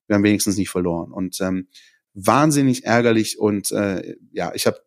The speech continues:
auch mit V-F-B-Fans nach dem Spiel gesprochen, vor dem Stadion. Ähm,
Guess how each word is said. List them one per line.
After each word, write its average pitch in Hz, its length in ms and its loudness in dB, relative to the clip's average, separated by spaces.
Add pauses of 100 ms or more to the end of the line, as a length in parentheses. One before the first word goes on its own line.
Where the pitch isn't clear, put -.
(100)
auch 107 140 0
mit 120 120 0
V-F-B-Fans 123 520 2
nach 120 100 2
dem 113 80 0
Spiel 117 240 2
gesprochen, 110 420 2
vor 107 160 0
dem 107 60 2
Stadion. 101 500 0 (640)
Ähm, 95 520 0